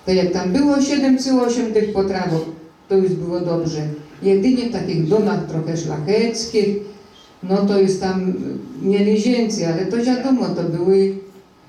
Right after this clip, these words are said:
i, i byli i jęce ludzie. Ale zanim usiedli do tej ziecerzy,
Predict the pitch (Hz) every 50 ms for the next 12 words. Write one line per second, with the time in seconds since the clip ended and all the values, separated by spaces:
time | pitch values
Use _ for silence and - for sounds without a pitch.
0 | _ _ - 196 196 196 196 202 202 208 208 208 208 202 208 208 208 208 - -
1 | 202 202 202 202 196 - 196 190 190 180 180 165 165 156 156 147 - - - -
2 | - - - - _ _ _ _ - - _ _ _ _ - - - - - -
3 | - - - - - - - - - - - 175 165 160 165 160 160 156 - 190
4 | 202 202 214 220 214 190 180 - 185 185 185 185 185 190 190 180 170 170 165 165
5 | 170 165 160 151 151 151 - - 160 165 165 160 147 151 156